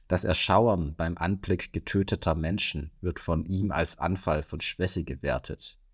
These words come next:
da doch der Massenmord die einzige Tat ist, die unbedingt zur Sicherheit unseres Volkes und unserer Zukunft erforderlich sei, wobei Hitler gleichsam als imaginierter Beichtvater den Schützen die Absolution erteilt.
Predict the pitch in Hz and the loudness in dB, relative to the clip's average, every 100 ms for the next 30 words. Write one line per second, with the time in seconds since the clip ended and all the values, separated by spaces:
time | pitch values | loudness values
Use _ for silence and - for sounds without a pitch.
0 | _ - 98 90 - 82 87 101 - 95 | _ -6 0 0 2 2 2 2 2 0
1 | 92 92 - - _ - - 73 104 127 | 2 0 -2 -16 _ -14 -6 0 2 2
2 | 107 101 - - 85 90 - 73 - - | 0 -4 -4 0 0 0 -4 -6 -8 -18
3 | - - 110 101 - 87 85 87 - 87 | -20 -8 -2 0 0 2 0 0 -4 -4
4 | - 92 92 82 82 87 85 82 76 - | -2 0 0 0 -2 -2 -2 -2 -2 -2
5 | - 85 - 90 - - - 90 - - | 0 0 0 -2 -2 -8 -4 -4 -2 -2
6 | - - 104 - 87 - - - - 98 | -4 -2 -4 -2 -4 -2 -6 -2 2 2
7 | 69 69 - - 62 - - - - - | 2 -4 -6 -2 -2 -4 -12 -20 -20 -20
8 | _ - 101 90 80 107 104 - 82 - | _ -4 2 4 4 2 -2 0 -2 0
9 | 76 85 107 - 113 113 113 87 87 - | 0 0 -2 -2 0 2 0 -2 -2 -2
10 | 95 90 - 85 87 90 78 - 73 95 | -2 -2 -2 -2 -2 0 -2 0 0 0
11 | - - 95 95 104 95 85 87 - - | -4 0 2 2 0 0 -2 0 -2 -2
12 | - 98 85 85 80 - 85 82 - - | -2 -2 0 0 -2 -2 -2 -2 -4 -2
13 | 76 - - - 50 50 - - | 0 0 -6 -6 -6 -8 -10 -18